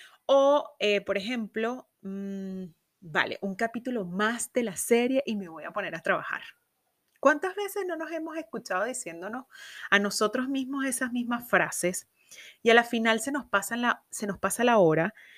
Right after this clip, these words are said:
y se nos pasa, eh, el momento exacto en el que íbamos a comenzar a hacer ese algo que tenemos pendiente?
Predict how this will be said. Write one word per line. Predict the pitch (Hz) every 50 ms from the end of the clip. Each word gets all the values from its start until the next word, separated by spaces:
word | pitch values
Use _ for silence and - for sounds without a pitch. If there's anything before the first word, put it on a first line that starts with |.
| - - - - _
y | - 226 233 233 240 240 220
se | - - 208
nos | 202 185 156 -
pasa, | - - 202 202 185 - - 220 220 220 - - -
eh, | - 202 196 190 190 180 -
el | - 208 208 202
momento | 208 208 196 190 196 214 247 285 339 339 - 381
exacto | 381 - - - 330 320 330 - 339
en | 330
el | 311 277 -
que | - 185
íbamos | 190 190 196 214 226 240 240 220 - - - -
a | 202 202
comenzar | - 190 185 180 170 165 - - 202 202 208 - -
a | -
hacer | 202 - - - 190 185 - -
ese | - 175 - - - - _ -
algo | 208 220 233 240 220 190 165 175 190 220 240 240 _
que | - 190
tenemos | - 165 160 151 151 156 143
pendiente? | - 185 175 165 160 160 - - - _ _ - -